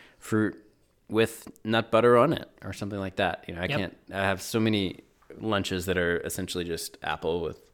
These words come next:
Speaker 1: with nut butter on it,
Speaker 2: Mm-hmm.
Speaker 1: um, and that kinda tides me over until, you know, along with the smoothie or something, it tides me over until dinner. Um, but one thing we do a lot of, we did a lot of it right after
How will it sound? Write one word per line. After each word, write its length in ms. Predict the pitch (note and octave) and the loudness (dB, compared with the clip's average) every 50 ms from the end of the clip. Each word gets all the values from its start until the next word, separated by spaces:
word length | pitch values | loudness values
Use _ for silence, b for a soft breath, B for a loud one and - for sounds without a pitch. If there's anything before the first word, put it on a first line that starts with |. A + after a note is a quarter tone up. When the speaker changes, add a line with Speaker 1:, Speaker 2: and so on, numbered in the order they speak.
| _ _ - | _ _ -12
Speaker 1:
with 180 | E2 E2+ - | -12 -8 -6
nut 160 | F2+ E2+ E2 | -6 -6 -4
butter 240 | - D#2 - D#2 E2 | -4 -4 -4 -4 -4
on 120 | F2+ - - | -6 -8 -10
it, 120 | - - - b b b b b b b b b b | -12 -16 -18 b b b b b b b b b b
Speaker 2:
Mm-hmm. 140 | - F#2 E2+ | -8 -6 -4
Speaker 1:
um, 160 | D#2 D2+ - - _ _ _ _ _ _ _ _ _ _ _ - - - - - | -4 -6 -6 -10 _ _ _ _ _ _ _ _ _ _ _ -14 -14 -12 -10 -8
and 220 | F2 E2+ F2 F2 | -6 -4 -4 -4
that 180 | E2 D#2 - - | -4 -4 -6 -8
kinda 200 | - F#2 E2+ F2 | -10 -10 -10 -8
tides 300 | - E2+ D#2+ E2 - - | -6 -6 -6 -6 -6 -6
me 100 | F2 E2 | -8 -6
over 200 | E2+ F2 F#2+ F2 | -6 -6 -6 -8
until, 420 | F2 E2 - E2 D#2+ D#2+ E2+ F2+ - _ _ b b b b b b b b b b b b _ - | -8 -8 -6 -6 -6 -6 -6 -8 -12 _ _ b b b b b b b b b b b b _ -10
you 80 | F#2 F2+ | -6 -6
know, 100 | E2+ E2+ | -4 -2
along 200 | E2+ F2 F2+ F2 | 0 0 0 -2
with 80 | E2+ | -2
the 80 | - F2+ | -4 -6
smoothie 360 | - - F#2+ F#2 F2+ F2+ F2+ | -4 -2 -2 0 0 0 0
or 40 | F2+ | -2
something, 280 | - - F2+ F2+ F#2 F#2 F#2 F2 | -2 -4 -4 -2 -2 -2 -2 -2
it 80 | - - | -4 -4
tides 220 | - F2+ F2+ F2+ | -4 -4 -4 -4
me 100 | G2 F#2 | -4 -4
over 400 | F2+ F#2 F#2+ F#2 F#2 F#2+ - - - _ _ _ _ _ _ _ _ _ _ _ _ _ _ _ - | -2 -2 -2 -2 -2 -2 -4 -8 -14 _ _ _ _ _ _ _ _ _ _ _ _ _ _ _ -12
until 220 | F#2 F2 - F#2+ G2+ | -10 -8 -8 -6 -2
dinner. 300 | D3+ F#3 C#3+ E2 A1+ - - - | -2 -2 -2 -4 -6 -8 -8 -4
Um, 380 | F#2+ A#2 A2+ G#2 G2 F#2 F2 F2+ - _ _ _ _ _ _ _ _ - - - | 2 4 4 4 4 2 -2 -6 -12 _ _ _ _ _ _ _ _ -14 -2 4
but 460 | B2+ A#2+ A2 F#2 - - - - _ _ _ _ _ _ _ _ _ - - - - - - | 6 6 6 6 4 -2 -16 -20 _ _ _ _ _ _ _ _ _ -20 -20 -20 -20 -14 -2
one 240 | - B2+ D3+ F3 F#3 | 6 8 10 10 10
thing 180 | F#3 G3 E3+ D3+ | 10 10 10 10
we 100 | D3+ D3 | 10 12
do 180 | C#3 C3 A#2+ | 12 12 12
a 40 | A2 | 12
lot 240 | G2+ F2+ F2 F2 F2 | 10 8 6 6 4
of, 200 | F2 F2 F2+ - - - _ _ _ _ - D2 D#2+ F#2 | 2 0 -2 -4 -6 -10 _ _ _ _ -8 -8 -6 -2
we 120 | G#2+ A2 G#2 | 0 0 2
did 180 | G2+ G#2+ G2+ | 4 4 4
a 40 | G#2 | 6
lot 200 | G2+ G#2 A2 A2 | 8 8 8 8
of 100 | G#2 G2+ | 8 6
it 280 | G2+ G2 F2+ - - - | 6 4 2 0 -4 -8
right 180 | - G#2+ G2+ G2 | -2 2 4 6
after 600 | G2 F#2+ F2+ - - G#2 G2 F#2+ F#2+ F2+ F#2 | 6 6 4 2 0 0 2 2 2 2 0